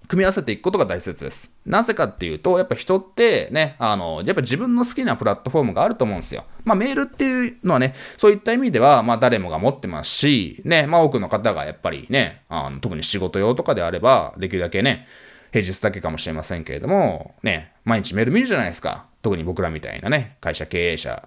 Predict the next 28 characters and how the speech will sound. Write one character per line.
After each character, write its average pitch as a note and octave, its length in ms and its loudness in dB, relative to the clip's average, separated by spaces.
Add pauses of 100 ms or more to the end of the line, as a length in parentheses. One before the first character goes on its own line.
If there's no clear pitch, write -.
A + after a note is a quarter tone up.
(120)
個 E2+ 100 -6
人 D#2+ 160 -6
事 D#2+ 100 -6
業 F2 140 -2
主 D#2 380 -8
ね、 A#2+ 140 0
自 F2 180 -10
営 E2 140 -4
の E2+ 100 -8
人 F#2+ 200 0
間 C3+ 200 2
で D#3 100 8
あ F3 60 8
れ D3 100 4
ば、 E3 240 6
ま B2 120 2
あ、 B2+ 40 0
三 A#2 180 0
百 E2+ 160 -4
六 D#2+ 220 -6
十 F2 140 -2
五 G#2+ 100 0
日 F2+ 160 -2
メ D#2+ 140 -4
ー - 20 -2
ル E2+ 100 -2
は E2+ 80 0
ね、 G#2+ 140 -2